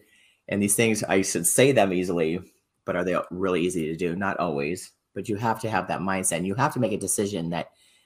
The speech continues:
one, you're worth it. I talk about this a lot. You talk about mindset. Is a lot of women, they like, "Well, I don't have time for myself.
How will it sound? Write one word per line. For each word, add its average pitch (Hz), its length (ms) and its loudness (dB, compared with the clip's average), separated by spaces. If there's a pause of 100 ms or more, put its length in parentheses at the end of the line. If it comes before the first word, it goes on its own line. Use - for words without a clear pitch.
(160)
one, 110 240 4
you're 78 120 0
worth 78 260 -2
it. - 220 -8 (400)
I 90 60 -10
talk 92 240 -2
about 82 240 0
this - 160 -4
a 80 40 -6
lot. 76 200 -4
You 71 60 -6
talk 82 180 -6
about 82 180 -4
mindset. 76 460 -2 (1040)
Is 92 420 2 (960)
a 107 60 4
lot 107 160 8
of 107 60 6
women, 104 220 6
they 95 160 6
like, 90 180 2
"Well, 98 100 6
I 98 40 4
don't 101 120 0
have 101 140 -4
time 98 140 -2
for - 100 -8
myself. - 480 -2